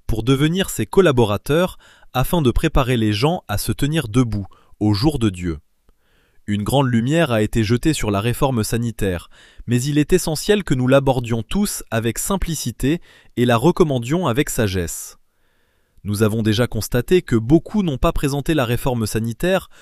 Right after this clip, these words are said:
de façon à donner la meilleure impression à ceux qu'ils souhaitaient toucher. La Bible regorge de conseils sages,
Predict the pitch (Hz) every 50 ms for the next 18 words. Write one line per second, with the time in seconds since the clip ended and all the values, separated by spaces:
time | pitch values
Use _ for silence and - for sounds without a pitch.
0 | - - _ - 107 123 135 - 165 151 - - 208 190 151 135 139 156 180 190
1 | 175 131 120 135 160 185 180 196 196 170 165 143 - - 135 120 - - - 165
2 | 190 185 - - _ _ - - 110 113 110 - - 175 147 - 123 - - -
3 | 120 - 123 113 - 117 110 - - 117 107 90 _ _ _ _ _ _ _ _
4 | _ _ _ _ _ _ _ _ _ _ _ _ - 92 95 98 95 98 127 151
5 | 143 113 110 101 95 113 117 123 151 156 139 113 98 107 104 - 110 98 - -
6 | 95 92 - - - 147 156 170 165 139 120